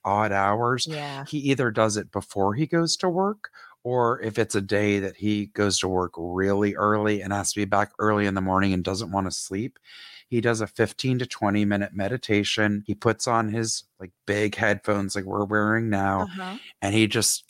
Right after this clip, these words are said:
Speaker 1: lays in bed. He's like, "I don't go to sleep, but it puts me in, like, this lucid state. It calms me down."
Speaker 2: Wow.
Speaker 1: He swears by it. He does it every day now.
Speaker 2: Well, I, that's interesting to hear because, you know, I did send you one of the, I think I've sent you a couple of different ones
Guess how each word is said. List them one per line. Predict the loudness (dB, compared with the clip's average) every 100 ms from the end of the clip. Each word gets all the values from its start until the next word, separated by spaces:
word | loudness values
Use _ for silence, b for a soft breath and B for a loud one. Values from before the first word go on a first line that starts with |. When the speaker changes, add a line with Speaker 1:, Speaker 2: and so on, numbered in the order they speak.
| -8
Speaker 1:
lays | 0 2 0 -2
in | -4 0
bed. | 2 2 0
He's | -2
like, | -2 0
"I | 0
don't | 0 0
go | 0 0
to | 2
sleep, | -2 -2 -4 -4 -6
but | -8
it | -4
puts | -2 -2 0
me | 0
in, | 0
like, | -2
this | -4 -4 -2
lucid | -4 -2 -2 -2
state. | -2 0 -2 -4 -8
It | -8
calms | -2 0 0 0
me | -2
down." | 2 2 2 0
Speaker 2:
Wow. | -4 -6 -4
Speaker 1:
He | 2 2
swears | 2 0 0 0 0
by | 0 2 2
it. | 0
He | -2
does | 2 2 0
it | -2
every | 0 0 -2 -2
day | 0 2 0
now. | -4 -16 _ _
Speaker 2:
Well, | -2 0 2 0 -2 0
I, | 2 2 2
that's | 0 0
interesting | -4 -4 -8 -8 -8
to | -8
hear | -4 -4
because, | -4 0 0
you | 2
know, | 0 2
I | 2
did | 2 0 -2
send | -4 -2
you | -2
one | 0 0
of | 0
the, | 2 2
I |
think | 0 -4
I've | -4
sent | -4 -4 -2
you | -4
a | -2
couple | 0 0 0
of | 0
different | -2 -6 -8
ones | -6 -6 -6 -6